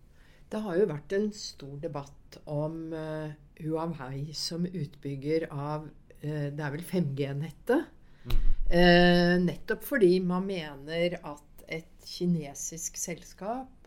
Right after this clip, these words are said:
Speaker 1: eh, eller det har vært hevdet at et kinesisk selskap vil ha en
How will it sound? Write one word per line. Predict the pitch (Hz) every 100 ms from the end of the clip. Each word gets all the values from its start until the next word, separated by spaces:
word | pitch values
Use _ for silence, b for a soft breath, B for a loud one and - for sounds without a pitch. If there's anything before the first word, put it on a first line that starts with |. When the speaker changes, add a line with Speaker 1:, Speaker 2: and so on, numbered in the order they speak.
| - -
Speaker 1:
eh, | 165 160 160 156 165 160 156 139
eller | 143
det | 143
har | 143
vært | 147 -
hevdet | 156 135 220 247
at | 156 -
et | 147
kinesisk | - 156 151 139 - 165
selskap | - 170 - - 214 -
vil | 208
ha | 196 165
en | 185